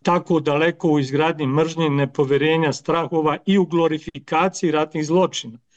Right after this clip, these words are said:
To je odgovor je vrlo jednostavan. Zato što je to politički profitabilno.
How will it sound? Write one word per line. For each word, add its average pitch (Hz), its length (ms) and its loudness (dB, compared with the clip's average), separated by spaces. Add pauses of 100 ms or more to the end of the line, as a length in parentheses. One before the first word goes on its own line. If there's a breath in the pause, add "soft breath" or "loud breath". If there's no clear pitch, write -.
(160 soft breath)
To 247 120 2
je 226 100 6
odgovor 226 340 4
je 160 60 0
vrlo 196 260 2
jednostavan. 143 720 -2 (400)
Zato 175 300 0
što 190 180 0
je 147 120 -2
to 196 220 2
politički 160 600 -2
profitabilno. 120 1040 -4